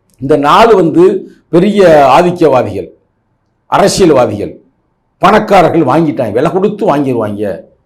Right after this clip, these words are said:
அது உங்களுக்கும் தெரியும். ஆனா ஐந்தாவது ஒண்ணு உருவாகி இருக்குது ஜனநாயகத்துல, இந்த சயின்ஸ் வளர்ச்சியில, அதுதான் சோஷியல் மீடியா, சமூக வலைதளங்கள். இதை வந்து இன்னைக்கு வந்து முடக்க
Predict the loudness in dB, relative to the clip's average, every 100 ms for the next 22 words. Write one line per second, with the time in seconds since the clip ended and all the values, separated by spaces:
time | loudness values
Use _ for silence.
0 | _ 2 2 2 -2 -4 -6 -8 -14 -20
1 | _ _ _ 0 2 2 2 2 4 6
2 | 4 2 0 2 2 2 2 2 2 -4
3 | -8 -6 -4 -4 -4 -6 -8 -8 -12 -8
4 | -6 -4 -2 -2 0 -2 -2 -4 -2 0
5 | -2 -6 -6 -6 -6 -14 _ -2 0 0
6 | 0 0 -2 -2 -4 -4 -4 -4 -4 -4
7 | -6 -12 _ _ _ _ _ _ -20 -2
8 | 2 2 2 2 2 0 0 -4 -6 -10
9 | -12 -18 _ _ _ -6 2 4 4 2
10 | 0 0 -2 -8 -14 _ _ -4 -2 0
11 | 0 0 0 0 2